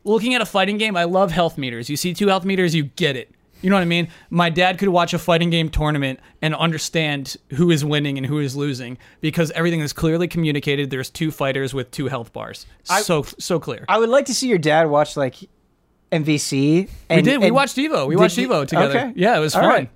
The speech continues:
Speaker 1: He,
Speaker 2: Okay.
Speaker 1: like, he got it. We wa-, well, you know, we watched Street Fighter.
Speaker 2: Okay.
Speaker 1: Yeah, which
Speaker 2: Street
Speaker 1: is
Speaker 2: Fighter, yeah.
Speaker 1: Yeah,
Speaker 2: I can
Speaker 1: nobody's
Speaker 2: understand.
Speaker 1: tagging in and
Speaker 2: Yeah,
Speaker 1: out.
Speaker 2: yeah, yeah.
Speaker 1: M V C gets nuts. Um, but yeah, I actually think it's a good point,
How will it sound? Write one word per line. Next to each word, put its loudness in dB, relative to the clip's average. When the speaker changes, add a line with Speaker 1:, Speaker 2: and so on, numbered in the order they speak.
Speaker 1:
He, -6
Speaker 2:
Okay. 4
Speaker 1:
like, 2
he 0
got 2
it. -8
We -2
wa-, 2
well, 2
you -2
know, 0
we -2
watched 0
Street -6
Fighter. -2
Speaker 2:
Okay. -6
Speaker 1:
Yeah, -4
which 2
Speaker 2:
Street 2
Speaker 1:
is 4
Speaker 2:
Fighter, 0
yeah. -4
Speaker 1:
Yeah, 2
Speaker 2:
I 2
can -2
Speaker 1:
nobody's 2
Speaker 2:
understand. -6
Speaker 1:
tagging 0
in 0
and 0
Speaker 2:
Yeah, 2
Speaker 1:
out. -2
Speaker 2:
yeah, -8
yeah. -20
Speaker 1:
M 0
V 2
C -2
gets -4
nuts. -8
Um, 0
but 0
yeah, -2
I 0
actually -4
think 0
it's -4
a 2
good 0
point, -2